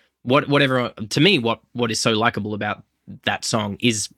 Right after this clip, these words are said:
literally what hap-, what is happening contained in that original recording of the song.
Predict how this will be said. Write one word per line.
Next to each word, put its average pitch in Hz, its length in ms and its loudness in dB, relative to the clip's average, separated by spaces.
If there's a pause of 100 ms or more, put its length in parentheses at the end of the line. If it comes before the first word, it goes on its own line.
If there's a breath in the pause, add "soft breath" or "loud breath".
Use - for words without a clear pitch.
(120)
literally 123 500 2
what 107 160 -4
hap-, 110 220 -2
what 110 180 -4
is 107 80 -4
happening 104 440 -4 (640)
contained 117 560 2
in 110 80 -4
that 104 180 -4
original 107 440 -4
recording 101 540 -4
of 95 120 -10
the - 80 -6
song. 87 340 -4